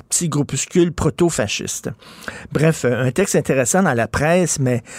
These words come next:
ça vous montre à quel point, des fois, il y en a qui sont crinqués, mais vraiment crinqués. Écoute, je vais vous parler d'une,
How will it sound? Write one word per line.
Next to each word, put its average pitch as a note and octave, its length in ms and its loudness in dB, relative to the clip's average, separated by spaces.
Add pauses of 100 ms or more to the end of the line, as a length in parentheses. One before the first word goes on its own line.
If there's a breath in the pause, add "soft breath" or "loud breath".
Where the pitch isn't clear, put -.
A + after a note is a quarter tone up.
(220 loud breath)
ça E3 200 2
vous E3 140 4
montre G3+ 320 4
à D3 40 2
quel C#3 220 2
point, F#3 300 4
des D3 120 4
fois, F3+ 200 2
il E3 80 4
y - 20 2
en C#3 80 2
a G3 80 2
qui - 140 -8
sont F#2+ 160 -6 (160)
crinqués, F3 840 0
mais C3+ 160 2
vraiment E3+ 340 0 (140)
crinqués. D#3 800 -2
Écoute, G#3 260 0
je E3 80 0
vais G#3 120 6
vous G3 220 2
parler F#3 600 2
d'une, B2+ 520 0